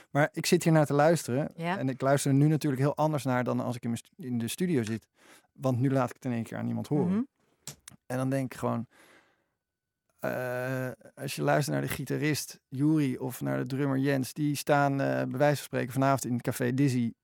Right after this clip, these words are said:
Speaker 1: eh, supergoed jazz spelen. En dan rocken ze hier die tent uit. Ja, ik vind het,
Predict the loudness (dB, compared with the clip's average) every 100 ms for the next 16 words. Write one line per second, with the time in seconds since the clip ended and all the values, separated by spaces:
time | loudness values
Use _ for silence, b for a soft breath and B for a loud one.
0 | -8 -4 -2 -2 -4 _ -20 _ _ _
1 | _ -10 -4 4 6 6 2 0 -2 2
2 | 0 0 -4 -2 -2 -6 -4 0 0 0
3 | -4 -4 2 2 2 2 4 4 4 2
4 | 2 4 0 2 0 -2 -2 0 0 -4
5 | -10